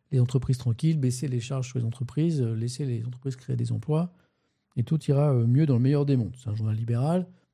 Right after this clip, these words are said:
donc, euh, là, ils sont un petit peu embêtés parce qu'ils estimaient que ce budget de rigueur pour dépenser, pour réduire les dépenses de, de notre pays était plutôt un, ben, un budget, euh, ok, quoi. Donc, qu'est-ce que dit l'opinion ? C'est la victoire de l'irresponsabilité.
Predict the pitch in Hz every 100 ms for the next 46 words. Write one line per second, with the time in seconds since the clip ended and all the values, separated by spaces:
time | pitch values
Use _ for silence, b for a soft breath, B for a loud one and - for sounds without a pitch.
0 | _ _ _ 123 120 - 120 113 113 117
1 | - _ _ _ _ _ - - 131 123
2 | 123 - 127 131 120 120 123 170 156 139
3 | 123 131 131 127 131 117 127 123 143 123
4 | 113 131 143 127 127 113 120 120 135 117
5 | 110 b b b _ - 127 127 117 113
6 | 131 117 113 110 110 113 117 117 156 139
7 | 127 123 123 139 117 113 113 117 127 b
8 | b _ 120 117 123 156 143 127 170 139
9 | 143 123 92 - _ _ 131 123 175 170
10 | 143 120 120 123 170 220 B B - -
11 | 165 147 170 151 127 123 127 175 170 156
12 | 135 139 139 123 120 147 175 247